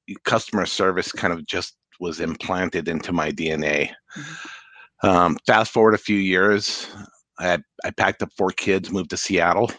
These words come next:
Speaker 1: and started my career at Alaska Airlines.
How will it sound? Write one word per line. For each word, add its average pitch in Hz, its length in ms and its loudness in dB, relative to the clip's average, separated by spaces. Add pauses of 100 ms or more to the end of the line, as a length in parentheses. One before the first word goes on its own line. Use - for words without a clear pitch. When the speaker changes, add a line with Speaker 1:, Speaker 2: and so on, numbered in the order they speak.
(840)
Speaker 1:
and 85 380 0
started 92 300 2
my 95 140 4
career 92 380 2
at 87 100 2
Alaska 85 420 2
Airlines. 73 640 0